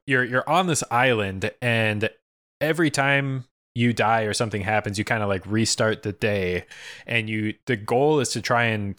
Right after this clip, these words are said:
kill all of these certain targets that I think are, like, either trapping you in this time loop or something like that. I don't know, but you have to do it efficiently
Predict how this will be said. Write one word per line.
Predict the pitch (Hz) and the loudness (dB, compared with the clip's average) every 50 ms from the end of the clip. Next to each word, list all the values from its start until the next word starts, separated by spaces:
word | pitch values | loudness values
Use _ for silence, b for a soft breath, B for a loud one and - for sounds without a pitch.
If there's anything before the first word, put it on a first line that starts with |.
| _ _ - | _ _ -10
kill | - - 127 123 123 123 131 139 139 131 - | -6 -2 0 0 2 2 2 2 0 -2 -2
all | - 104 107 113 113 | 0 0 2 2 2
of | 117 107 | 0 0
these | 107 113 110 110 104 - | 0 0 0 2 2 0
certain | - - 127 113 107 101 | 0 0 -2 -2 -4 -6
targets | - - 101 101 107 113 117 131 139 - - - - - | -6 -4 -2 0 0 0 0 -2 -2 0 0 0 0 0
that | - 117 107 101 | 0 0 0 0
I | 98 | 0
think | - - 113 104 98 | 0 -2 -4 -2 -2
are, | 92 92 | -4 -2
like, | 87 87 87 - | -4 -4 -6 -4
either | 113 104 - 87 | -6 -6 -6 -6
trapping | - - - 127 131 - - 135 117 | -6 -4 -2 0 0 0 -2 -4 -2
you | 117 120 120 120 | 0 0 2 2
in | 117 117 | 2 0
this | 113 113 - | 0 -2 -2
time | - - 117 110 113 113 113 | -2 -2 -2 -2 -2 -2 -2
loop | 110 110 110 110 110 - - | 0 0 0 0 0 -2 -2
or | 95 | -2
something | - - 110 107 95 - 95 95 | -2 0 -2 -2 -2 -4 -4 -4
like | 92 90 87 - | -4 -4 -4 -4
that. | 98 92 90 | -4 -2 -2
I | 90 90 | -2 -2
don't | 90 85 | -4 -4
know, | 90 90 87 | -4 -6 -6
but | 87 95 85 | -6 -6 -6
you | 95 98 | -4 -2
have | 101 101 98 - | -2 -2 -2 -4
to | - | -6
do | 92 104 95 | -6 -6 -6
it | 87 | -6
efficiently | - - 143 131 - - 113 104 - 113 110 110 110 | -4 -2 -2 -2 -2 -2 -6 -6 -6 -4 -2 -2 -2